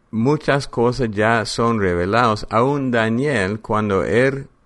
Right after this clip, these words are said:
profetizó de los últimos tiempos, él no tenía entendimiento. Aunque él profetizaba la palabra de Dios, eran misterios para él.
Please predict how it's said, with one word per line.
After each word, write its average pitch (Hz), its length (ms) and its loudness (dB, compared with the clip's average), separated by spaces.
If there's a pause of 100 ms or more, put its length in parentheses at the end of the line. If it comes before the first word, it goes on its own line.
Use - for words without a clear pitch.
profetizó 110 800 0
de 113 140 0
los 95 380 0
últimos 120 520 -2
tiempos, 120 600 -2
él 123 220 -2
no 131 160 -2
tenía 120 420 -2
entendimiento. 98 1040 -4 (300)
Aunque 110 800 0
él 123 120 0
profetizaba 110 1040 2
la 90 220 0
palabra 98 540 4
de 87 200 0
Dios, 104 380 0
eran 113 320 -2
misterios 95 580 -2
para 80 320 -4
él. 90 360 0